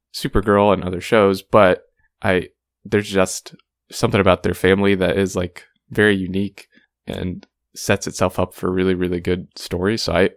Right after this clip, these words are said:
I hope we could see Lena again in some capacity, especially because I, I really like Katie McGrath's, uh, portrayal of her. So hopefully if they do bring her back, they,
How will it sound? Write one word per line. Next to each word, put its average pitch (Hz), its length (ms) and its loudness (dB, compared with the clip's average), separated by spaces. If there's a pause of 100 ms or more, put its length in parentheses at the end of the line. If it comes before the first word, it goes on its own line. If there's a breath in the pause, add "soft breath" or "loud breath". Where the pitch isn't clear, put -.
(140)
I 110 60 0
hope 156 200 -4
we 151 60 -2
could 139 140 -4
see 143 320 -4 (420 soft breath)
Lena 110 280 0
again 104 300 2
in 101 60 -4
some 98 220 -4
capacity, 110 640 -6
especially 92 440 -6
because 90 560 -8
I, 90 240 -4 (260)
I 110 60 -4
really 95 200 0
like 90 140 -4
Katie 92 200 -6
McGrath's, 90 540 -6 (140)
uh, 85 220 -4 (420 soft breath)
portrayal 101 540 0
of 117 120 -4
her. 139 200 -4
So 85 420 -4 (320 soft breath)
hopefully 98 300 -2
if 92 60 -4
they 90 100 2
do 92 140 -2
bring 95 180 -2
her 101 140 -4
back, 92 420 -8
they, 87 320 -6